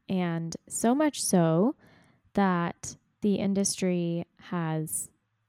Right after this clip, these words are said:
and I don't know if this is the industry marketing that it has become a part of the culture, or this is just the way women slash moms specifically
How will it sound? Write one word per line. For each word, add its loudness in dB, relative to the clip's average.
and 4
I 6
don't 2
know 8
if 4
this 4
is 2
the 2
industry 4
marketing 2
that 2
it 4
has 2
become -2
a 2
part 2
of 0
the 0
culture, 2
or 4
this 0
is -4
just -2
the 2
way 0
women 0
slash -6
moms 0
specifically -2